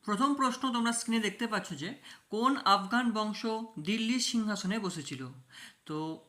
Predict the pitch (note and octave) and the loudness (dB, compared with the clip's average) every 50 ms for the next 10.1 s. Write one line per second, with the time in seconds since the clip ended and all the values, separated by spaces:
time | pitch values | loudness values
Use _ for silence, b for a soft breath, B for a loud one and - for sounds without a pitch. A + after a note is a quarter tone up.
0 | _ - G#3+ B3 A3+ A#3 G#3+ - - A#3 G#3+ G#3+ F#3 G3 - F#3+ F#3 F#3 E3 D#3 | _ -4 -4 -2 -2 -4 -6 -4 -2 -2 -2 -2 -4 -4 -4 -2 -2 0 0 0
1 | D#3+ D3 F#3+ - A3+ G3 E3 F#3 G3 F#3+ A#3 A3+ F#3+ F3 D3 C#3+ C#3 - - C#3+ | -2 -2 -4 -4 -4 0 0 0 2 2 2 0 0 0 -2 -2 -4 -8 -10 -12
2 | C3+ C#3 B B B B B B _ D#3+ E3 E3+ F3+ F#3+ G#3+ C4 A#3 A#3+ A#3+ A#3 | -12 -14 B B B B B B _ -4 -2 0 0 2 2 0 0 2 0 0
3 | A3 A3 - A#3+ G#3 G3+ E3+ - G3 A#3+ D4 - - _ - E3 E3 D#3 - - | 0 -2 -2 -4 -4 -4 -4 -2 -4 -4 -4 -6 -10 _ 0 0 0 2 2 0
4 | F#3+ G3 F#3 E3+ E3+ E3 D#3 C#3 - G#3+ C#4+ - - b b b b b b b | 2 2 2 0 0 -2 -4 -6 -6 -8 -8 -10 -16 b b b b b b b
5 | D3 D#3 D3+ D#3+ D#3 D3 D#3 G#3 G#3 A3 A#3 A3 - G#3+ F#3+ F#3+ F#3 F#3 - F3 | -4 0 0 0 0 0 -2 -2 0 0 0 -2 0 0 0 0 0 -2 -2 -4
6 | F3+ E3 D#3+ D3+ C3+ E3 G3+ A#3 A#3+ - D#3 E3 E3+ D3+ E3 C#3+ C3+ - C3 B2+ | -4 -4 -4 -4 -4 -4 -4 -4 -6 -4 -4 -4 -2 -2 -4 -6 -6 -6 -8 -10
7 | B2 C3 - B B B B B B - A3+ A#3+ A#3 A3+ - D#3+ C#3 - - D3+ | -10 -12 -16 B B B B B B 0 2 2 2 2 0 -4 -6 -8 -8 -10
8 | C#3 C3+ - - B B B B B B - F#3+ F#3+ G3+ G#3 B3 C4 B3+ - - | -10 -10 -12 -16 B B B B B B 4 6 6 6 6 2 0 -4 -6 -10
9 | - - G3+ F#3 G3+ A#3+ B3+ - - _ D3 - E3+ F3+ F#3 F#3 E3+ D3 C#3+ D3+ | -10 -6 -4 -4 -4 -4 -8 -12 -16 _ 0 4 6 6 6 6 2 -2 -4 -6
10 | G#3 A#3 | -6 -8